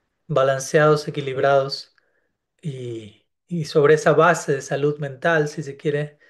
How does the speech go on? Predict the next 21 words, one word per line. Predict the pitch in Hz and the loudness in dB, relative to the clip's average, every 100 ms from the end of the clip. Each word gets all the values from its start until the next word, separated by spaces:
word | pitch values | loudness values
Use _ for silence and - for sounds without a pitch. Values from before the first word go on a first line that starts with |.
| _ _ _ _ | _ _ _ _
practicar | - 139 - 156 151 | -8 -6 -4 0 2
bhakti | 147 147 147 156 139 135 143 _ | 4 2 2 -2 -2 -4 -10 _
desde | 143 160 | -2 2
un | |
lugar | 147 147 147 - | 4 4 2 0
funcional, | 143 - 143 143 143 | -6 -4 -2 0 0
desde | 135 143 | -2 -6
un | 135 | -8
lugar | 131 135 | -4 -4
sostenible, | - 151 - 143 131 131 131 127 - _ _ _ _ _ - | -6 -14 -12 -10 -6 -4 -2 -2 -4 _ _ _ _ _ 0
no | 175 | 2
porque | 190 165 170 | 2 2 2
el | 151 135 | 2 2
bhakti | 147 147 160 - _ | 0 0 -4 -8 _
neces-, | 160 131 143 - | -6 -6 -8 -8
requiera | 160 143 - 233 214 170 | -4 -4 2 4 6 4
eso | 160 151 | 2 0
como | 147 | 0
un | 147 - | -2 0
prerequisito, | 151 139 131 - 135 - 165 - 160 - - | 0 0 -4 -12 -10 -2 -2 0 -2 -2 -4
pero | 160 123 117 | -2 0 -4